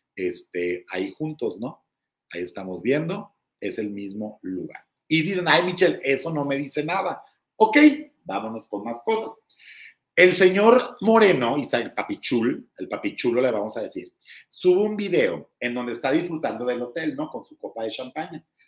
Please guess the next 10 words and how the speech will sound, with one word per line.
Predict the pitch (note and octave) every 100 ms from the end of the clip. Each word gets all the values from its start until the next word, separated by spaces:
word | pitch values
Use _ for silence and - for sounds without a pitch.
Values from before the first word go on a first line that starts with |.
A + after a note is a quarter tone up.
| _
que | - A2 A2 - -
ahí | G2+
también | A2 A#2+ A#2+
salieron | A2+ A2+ A2 A2+
muchos | A2 - G#2
videos | E2+ E2
tomando | - F2 D#2
champaña | - F2 _ E2+
la | D#2+
Galilea. | - _